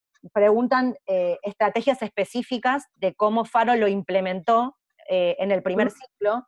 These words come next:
Speaker 1: por ejemplo, eh, pero también si tienen otras experiencias, eh, si podés compartirlas, sería interesante. Compartiste la experiencia de, de, de una escuela con estudiantes de tercer grado.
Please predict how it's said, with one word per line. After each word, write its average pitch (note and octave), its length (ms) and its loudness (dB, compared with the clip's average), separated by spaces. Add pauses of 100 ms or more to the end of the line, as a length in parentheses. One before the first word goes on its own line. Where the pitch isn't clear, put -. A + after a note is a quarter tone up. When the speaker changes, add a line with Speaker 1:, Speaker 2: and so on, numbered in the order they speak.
(140)
Speaker 1:
por F#3 120 0
ejemplo, G#3+ 640 -2 (360)
eh, F#3+ 200 4
pero F#3+ 160 4
también G#3 300 -2
si A#3 100 -4
tienen A3 220 -2
otras G#3+ 240 -2
experiencias, A3 1040 0
eh, F3 380 2
si G3+ 100 -4
podés F#3 260 2
compartirlas, G#3 840 -2 (100)
sería F3+ 720 2
interesante. A3 880 -2 (280)
Compartiste G3+ 580 0
la A3+ 80 2
experiencia G#3 640 0
de, F3 280 0
de, E3+ 400 -4
de D#3 460 -6
una F#3+ 200 -2
escuela G3 440 0
con F3 240 -4
estudiantes F#3 440 -4
de F3+ 100 -2
tercer F#3 340 -6
grado. G#3 460 0